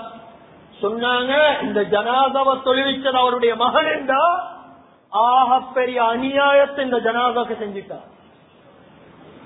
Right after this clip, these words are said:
நான் கேட்டோம், "ஏன் சார் மாதா, ஏன்?" உடனடியாக சொன்னார், "மூணாவது தக்பீர்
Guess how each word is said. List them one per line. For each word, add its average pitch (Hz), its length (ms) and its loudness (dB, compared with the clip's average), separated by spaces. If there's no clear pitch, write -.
நான் 208 180 -4
கேட்டோம், 262 440 2
"ஏன் 262 320 -2
சார் 233 200 -2
மாதா, 240 220 0
ஏன்?" 254 380 0
உடனடியாக 233 720 2
சொன்னார், 269 580 2
"மூணாவது 269 680 2
தக்பீர் 269 880 -4